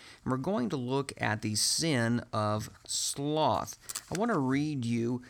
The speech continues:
uh, Second Thessalonians chapter number three, verses ten and eleven. Paul's talking about idleness in this section here, uh, in the letter, but I want to note verse ten and eleven.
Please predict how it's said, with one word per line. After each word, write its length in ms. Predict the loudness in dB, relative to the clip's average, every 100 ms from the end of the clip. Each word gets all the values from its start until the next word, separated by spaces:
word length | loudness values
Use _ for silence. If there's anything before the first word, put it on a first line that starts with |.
| -12 -2
uh, 200 | 0 2
Second 400 | 2 0 0 0
Thessalonians 960 | 0 2 2 2 2 4 4 2 0
chapter 360 | 0 -2 0 0
number 220 | 0 0
three, 400 | -2 0 0 0
verses 600 | 0 0 0 0 0 0
ten 500 | -2 -2 0 2 2 2
and 140 | 0
eleven. 500 | 0 4 4 2 -2 -6 -20 -20 -20 -6
Paul's 280 | 2 4 4
talking 400 | 4 4 4 0
about 300 | 2 2 0 0
idleness 640 | 2 2 2 2 2 2
in 200 | 2 0
this 180 | 2 2
section 500 | 2 0 0 0 2
here, 380 | 2 2 0 -4 -14 -10
uh, 180 | -2 0
in 80 | 2
the 120 | 2
letter, 420 | 4 4 4 2 0 _ _ _ _ _ _ -10 -2
but 100 | 2
I 40 |
want 160 | 4 4
to 40 |
note 300 | 4 4 4
verse 180 | 2 0
ten 260 | 0 0 2
and 120 | 2
eleven. 400 | 4 2 2 -4